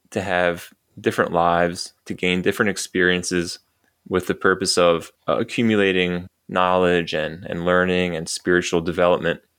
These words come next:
in, in a way that it can basically maximize you know, our, our time here. So we're not just this one person, you know, gaining whatever lessons we gain from this one life, but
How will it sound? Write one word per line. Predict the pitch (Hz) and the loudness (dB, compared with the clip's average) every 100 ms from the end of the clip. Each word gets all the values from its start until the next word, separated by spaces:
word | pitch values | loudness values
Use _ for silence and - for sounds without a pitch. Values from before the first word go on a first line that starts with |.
| - | -4
in, | 92 90 87 101 - | -2 -2 -4 -10 -6
in | 101 | -2
a | 90 | 2
way | 92 92 | 2 2
that | 90 87 | 2 4
it | 85 - - - | 2 0 -8 -6
can | 98 87 82 110 _ _ | 0 0 -2 -10 _ _
basically | - 107 - 92 - _ | -6 -6 -2 -2 -2 _
maximize | - 92 95 - 98 87 85 82 80 - _ _ | -6 -4 -4 -4 0 2 2 -2 -6 -14 _ _
you | - | -4
know, | 90 80 - - | -2 -2 -6 -8
our, | - | -4
our | 90 87 | 0 -2
time | - 92 92 | 0 -2 -2
here. | 92 82 82 | -2 -2 -2
So | - 87 87 - _ | 0 0 0 -4 _
we're | 95 | -4
not | 95 95 | 0 0
just | 90 - 87 | -2 -6 -8
this | 87 | -8
one | 95 95 95 | -4 0 0
person, | 95 92 92 87 85 90 _ - _ _ _ | 2 2 2 -2 -6 -10 _ -20 _ _ _
you | - 95 | -10 -2
know, | 85 82 | -2 -2
gaining | 87 87 87 | -2 -2 0
whatever | 85 87 87 | 0 0 2
lessons | 85 87 92 85 87 | 2 0 -2 -6 -4
we | 87 | -4
gain | 85 85 87 | -2 -2 -4
from | - 85 87 | -2 -2 0
this | 92 - | -2 -2
one | - 95 90 | -2 0 2
life, | 92 87 - - | 2 2 -2 -2
but | 80 - | -2 -2